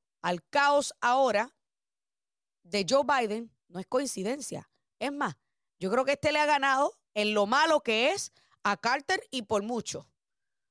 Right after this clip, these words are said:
Carter ha de estar diciendo, "Ay, por lo menos alguien ya me quitó el título".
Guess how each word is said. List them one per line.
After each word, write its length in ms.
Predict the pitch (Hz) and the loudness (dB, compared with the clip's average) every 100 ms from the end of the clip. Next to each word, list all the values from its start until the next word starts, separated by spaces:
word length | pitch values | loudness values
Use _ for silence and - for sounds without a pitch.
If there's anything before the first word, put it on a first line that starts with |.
| _ _ - | _ _ -2
Carter 300 | 240 254 302 | -2 2 0
ha 100 | 302 | 2
de 100 | 294 | 0
estar 260 | - 302 311 | 2 0 0
diciendo, 540 | 240 277 294 285 285 - | -6 -4 -2 0 -2 -4
"Ay, 160 | 220 220 | -10 -10
por 220 | - 170 | -8 -6
lo 120 | 170 | -6
menos 280 | 185 190 156 | -4 -6 -4
alguien 320 | 180 202 208 | -4 -4 -4
ya 120 | 220 | -4
me 120 | 233 | -4
quitó 220 | 214 202 196 | -10 -4 -4
el 100 | - | -2
título". 440 | 190 - 117 | -8 -8 -14